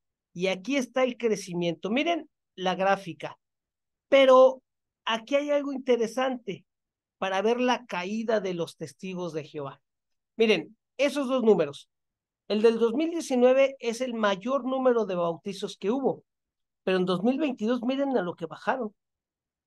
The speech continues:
Una caída estrepitosa en los últimos cuatro años. Cinco años. Vamos a analizar este, este punto. Miren,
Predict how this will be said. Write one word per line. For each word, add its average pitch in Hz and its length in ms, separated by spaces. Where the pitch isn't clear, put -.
Una 311 360
caída 240 400
estrepitosa 214 1000
en 196 80
los 170 180
últimos 185 460
cuatro 175 460
años. - 440
Cinco 339 300
años. 156 400
Vamos 349 280
a 294 40
analizar 233 440
este, 226 360
este 190 180
punto. 208 480
Miren, 180 360